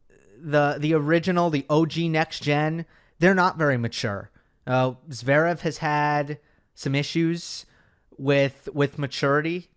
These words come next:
There's no doubt about that, and some of his coaches have cited that as, uh, as issues. Uh, Medvedev, on court, lacks maturity. There's no doubt about that. Tsitsipas definitely lacks some of that maturity.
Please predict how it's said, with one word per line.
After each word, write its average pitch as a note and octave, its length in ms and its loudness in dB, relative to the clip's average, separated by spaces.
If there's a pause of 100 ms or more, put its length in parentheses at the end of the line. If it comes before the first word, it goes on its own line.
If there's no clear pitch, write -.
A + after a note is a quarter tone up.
(120)
There's C3 200 -2
no C3+ 160 2
doubt C3 240 2
about B2 360 0
that, C#3 300 0
and A#2+ 300 -8
some C3 240 -4
of B2 100 -6
his A#2+ 200 -4
coaches B2+ 480 -4
have A2+ 160 -6
cited B2 400 -4
that B2+ 280 2
as, A2+ 320 -6
uh, A2 220 -4
as G#2+ 200 -10
issues. F#3 580 -8 (460)
Uh, A2+ 180 -6
Medvedev, E3 640 2 (840)
on C3+ 260 -2
court, D#3 520 2 (420)
lacks C3 400 -2
maturity. D3+ 600 0
There's C3+ 260 -4
no C#3 160 2
doubt D3 240 4
about C#3 340 0
that. E3+ 280 0 (360)
Tsitsipas D3+ 760 -2
definitely E3 640 0
lacks C#3+ 520 0
some D3 260 -2
of D3+ 60 0
that D3 220 2
maturity. D3 600 -2